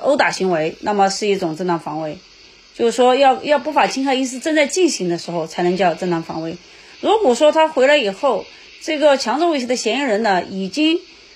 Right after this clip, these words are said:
结束了他的强制猥亵行为，那么这种情况他还要去殴打的话，这个不是正当防卫。为什么？他不符合正当防卫的一个前提是针对正在发生的不法侵害，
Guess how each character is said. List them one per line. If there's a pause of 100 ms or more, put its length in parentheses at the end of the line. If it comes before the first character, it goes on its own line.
(200)
结
束
了
他
的
强
制
猥
亵
行
为， (480)
那
么
这
种
情
况
他
还
要
去
殴
打
的
话， (320)
这
个
不
是
正
当
防
卫。
为
什
么？
他
不
符
合 (500)
正
当
防
卫
的
一
个
前
提
是
针
对
正
在
发
生
的
不
法
侵
害，